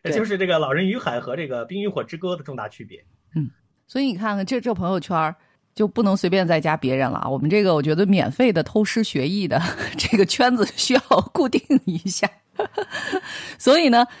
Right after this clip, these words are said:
Speaker 1: 请导弹熊老师到我们的节目里，我们是想把他，呃，存下来的这些鄱阳湖和洞庭湖的水啊，一点儿一点儿，呃，不是偷偷摸摸，是光明正大的啊，明目张胆的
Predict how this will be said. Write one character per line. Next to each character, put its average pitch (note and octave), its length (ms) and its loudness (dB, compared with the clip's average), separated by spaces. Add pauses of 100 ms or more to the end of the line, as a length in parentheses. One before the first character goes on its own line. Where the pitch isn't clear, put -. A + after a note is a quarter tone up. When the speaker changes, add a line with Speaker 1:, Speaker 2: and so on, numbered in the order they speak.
(180)
Speaker 1:
请 A3+ 260 4
导 F#3 140 4
弹 F3+ 100 4
熊 A3 100 4
老 F#3 140 6
师 G3 60 2
到 A3+ 120 6
我 E3+ 80 4
们 C3 80 2
的 D3 80 4
节 C#3+ 140 2
目 D#3 100 2
里， D#3 160 2
我 E3+ 160 4
们 D3+ 140 4
是 A#3+ 180 2
想 D#3 220 2
把 - 280 -6
他， D#3+ 420 -2
呃， D3+ 160 -4
存 D#3+ 280 0
下 A3+ 120 6
来 C#3+ 120 2
的 C#3 140 -2
这 D3 140 -2
些 C#3+ 180 -2
鄱 C#3+ 160 -2
阳 D#3+ 180 4
湖 D#3 120 0
和 D3+ 80 0
洞 E3 160 -2
庭 C#3 200 0
湖 D#3 220 -6
的 C#3+ 120 0
水 - 260 -6
啊， G#2+ 220 -10
一 B3 120 2
点 - 140 -4
儿 A#2+ 80 -6
一 C#3+ 40 -4
点 D3 160 -2
儿， - 80 -14 (840)
呃， C#3+ 200 -4
不 G#3 180 -2
是 C#4 120 2
偷 B3+ 140 4
偷 A#3 100 6
摸 G3 160 4
摸， G3+ 180 4
是 F3+ 340 2 (300)
光 C#4+ 200 8
明 B3 220 6
正 B3+ 220 6
大 A#3+ 300 4
的 G#2 80 -2
啊， G2 160 -2
明 F3+ 200 6
目 C4+ 140 6
张 C#4 240 6
胆 D3+ 260 4
的 - 60 -10